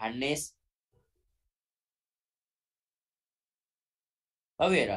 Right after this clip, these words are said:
कुनै पनि वाटरको हार्डनेसको कुरा गर्यो भने यसको दुई टाइपको hardness देख्न सक्छौ। एउटा hardness देख्न सक्छौ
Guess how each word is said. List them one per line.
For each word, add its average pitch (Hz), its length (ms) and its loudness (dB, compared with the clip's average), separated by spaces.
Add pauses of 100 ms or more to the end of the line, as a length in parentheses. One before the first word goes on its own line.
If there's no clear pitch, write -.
(340)
कुनै 190 280 2
पनि 214 340 2
वाटरको 185 540 4
हार्डनेसको 165 640 2
कुरा 170 240 4
गर्यो 156 240 4
भने 113 220 -4
यसको 180 240 -2
दुई 214 320 -2
टाइपको 185 400 2
hardness 147 500 0
देख्न 147 220 -4
सक्छौ। 156 460 -4
एउटा 180 460 2
hardness 147 500 -2
देख्न 151 260 -4
सक्छौ 156 400 -4